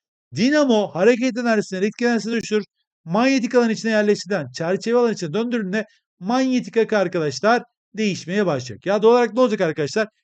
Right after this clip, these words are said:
İndüksiyon akımı oluşacak. Çerçevenin içinde manyetik akı değişir. Değişen manyetik akı indüksiyon akının oluşmasını sağlar. Bu şekilde hareket enerjisi elektrik enerjisine dönüştürülür. Hidroelektrik santralleri, termik santraller, nükleer sa-,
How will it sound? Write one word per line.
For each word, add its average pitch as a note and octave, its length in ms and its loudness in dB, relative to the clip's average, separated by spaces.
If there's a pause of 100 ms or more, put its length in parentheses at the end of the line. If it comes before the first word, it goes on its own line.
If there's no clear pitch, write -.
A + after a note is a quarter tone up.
(140)
İndüksiyon G#3+ 560 -4
akımı G#3+ 280 -2
oluşacak. D3 360 -2 (380)
Çerçevenin C4 500 2
içinde E3 200 -8
manyetik A3 300 -2
akı A#3 60 -4
değişir. A3 320 0 (320)
Değişen A#3+ 440 0
manyetik A3+ 540 -2
akı C3+ 160 -8
indüksiyon G#3+ 560 -4
akının D3+ 240 -8
oluşmasını F#3 400 -8
sağlar. A3 300 0 (340)
Bu B3+ 120 0
şekilde F3 340 -2
hareket G#3 360 -2
enerjisi F3 380 -2
elektrik G3+ 200 -4
enerjisine D3+ 320 -4
dönüştürülür. G#3 500 -2 (460)
Hidroelektrik A#3+ 600 -2
santralleri, G#3+ 720 -2
termik A3+ 400 -4
santraller, G3 580 0
nükleer G3+ 360 -4
sa-, G3 280 -4